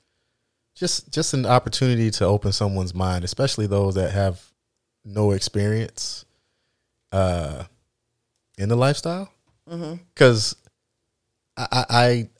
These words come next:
Speaker 1: I would like to say, if that had happened to, for us when we first got in, then,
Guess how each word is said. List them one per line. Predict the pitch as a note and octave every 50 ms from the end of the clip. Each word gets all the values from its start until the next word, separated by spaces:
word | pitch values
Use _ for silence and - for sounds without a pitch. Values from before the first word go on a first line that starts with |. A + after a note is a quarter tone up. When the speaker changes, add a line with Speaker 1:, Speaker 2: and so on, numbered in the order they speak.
| _
Speaker 1:
I | - C3
would | C#3+ D3 C#3
like | C3 C3 B2+ -
to | B2 A#2
say, | - - B2+ A#2+ A#2+ A#2 A2+ A2+ A2 A2 G#2 G2+ G2 _ _ _ _ _ _ _ _ _ _ _ _ _ _ _ _ _ _ _ _ _ _ _
if | A#2+ A#2 -
that | C3 C#3 D3
had | C#3 B2
happened | A#2 B2+ B2+ A#2 - A#2 G2+ G2+
to, | - G2+ - _ -
for | - - A2 G2 -
us | G2+ B2 C#3+ A2+ - - - - - - - - _ _ _ _ _ _ _ _ _ _ _ _ _
when | G#2 G2
we | G#2 A#2+ C3+
first | - G#2+ G2 G#2+ -
got | - F2 F2 E2+ E2+
in, | E2+ E2 D#2+ E2 E2+ - _ _ _ _ _ _ _ _ _ _ _ _ _ _ _ _ _ _ _ _ _
then, | G#2 G2 G2+ G2+ G2+ F#2+ F#2+ F#2 F#2 F#2 F2+ F2 F2 F2+ F#2